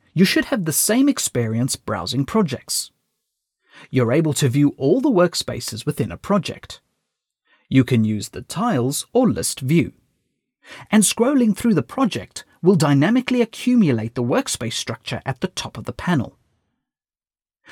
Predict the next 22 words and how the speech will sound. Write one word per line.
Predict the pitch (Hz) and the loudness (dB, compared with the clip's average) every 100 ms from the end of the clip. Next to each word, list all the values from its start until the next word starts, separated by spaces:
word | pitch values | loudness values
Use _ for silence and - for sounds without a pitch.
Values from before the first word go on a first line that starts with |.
| - - 131 | -16 -4 2
Double-clicking | 135 143 - 151 - 139 - | 4 2 2 0 4 4 4
on | 123 110 180 | -4 -4 0
any | 233 151 | 2 4
library, | 117 135 185 160 170 170 170 | 2 2 0 2 4 4 0
folder | - - 220 247 139 - | -12 -8 -4 -2 -4 -4
or | 135 | -2
reel | 135 240 190 113 131 - - | 0 2 2 0 -6 -8 -4
will | 190 - | -2 -2
isolate | 156 240 - 220 160 - | -2 -2 0 0 0 -2
the | 131 | -6
section | - 240 - 196 | -2 -4 -2 -2
of | 160 | -2
the | 123 | -2
browser | 117 202 254 143 120 113 _ | 0 2 2 0 -2 -8 _
for | - 139 | -6 0
a | 135 | 2
more | 156 214 | 2 2
focused | - - 214 - - | 0 -2 -2 -2 -10
view | - 123 117 | -2 0 0
of | 120 | 0
the | - | -2
elements. | 185 151 - - - - | 0 0 -4 -4 -4 -4